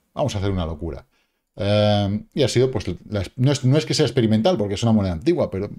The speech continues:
he dicho, "Venga, vamos a meter esto ahí. A ver qué tal". Phantom también está por aquí, Matic, por supuesto, Link, igual siete por ciento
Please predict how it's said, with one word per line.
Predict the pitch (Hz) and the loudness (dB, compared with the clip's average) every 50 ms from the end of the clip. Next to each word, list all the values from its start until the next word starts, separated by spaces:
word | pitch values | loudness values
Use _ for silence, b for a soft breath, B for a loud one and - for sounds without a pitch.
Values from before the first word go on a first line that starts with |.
| - _ _ _ | -18 _ _ _
he | - - | -10 -8
dicho, | - - - - - | -8 -8 -8 -8 -8
"Venga, | - 73 - - | -8 -8 -8 -10
vamos | - - - - | -12 -12 -12 -12
a | |
meter | 82 78 76 - - | -12 -10 -10 -12 -14
esto | - - - - | -16 -16 -14 -14
ahí. | - 60 - _ B B B B B B B - | -16 -16 -16 _ B B B B B B B -2
A | - 123 | 2 2
ver | 123 117 - | 2 2 2
qué | - 85 | -2 -4
tal". | - 69 62 - - _ _ _ _ _ _ _ _ _ _ _ _ _ _ _ _ _ _ _ - - - | -4 -6 -6 -8 -10 _ _ _ _ _ _ _ _ _ _ _ _ _ _ _ _ _ _ _ -10 -2 0
Phantom | 131 123 117 110 117 117 110 | 2 2 2 2 0 0 2
también | 113 104 101 92 | 2 0 0 0
está | 90 - 95 | -2 -4 -4
por | 87 98 | -4 -2
aquí, | 104 107 110 - 123 123 123 120 - 101 | -4 -4 -4 -4 -2 -2 -2 -4 -4 -6
Matic, | 98 104 104 110 110 - 110 107 107 - _ _ | -4 -4 -2 -2 -2 -2 -4 -6 -6 -8 _ _
por | - 82 80 - | -14 -12 -12 -12
supuesto, | - 85 - - 104 98 90 - - 95 92 | -12 -14 -10 -6 -6 -6 -6 -6 -4 -4 -2
Link, | 101 113 123 113 90 - - - | 0 0 0 0 0 -2 -8 -12
igual | 78 85 92 95 92 82 | -10 -8 -6 -6 -6 -6
siete | - - - 107 85 87 | -4 -4 -4 -4 -4 -4
por | 71 80 82 | -6 -8 -10
ciento | - - 80 76 76 85 | -10 -12 -12 -10 -12 -12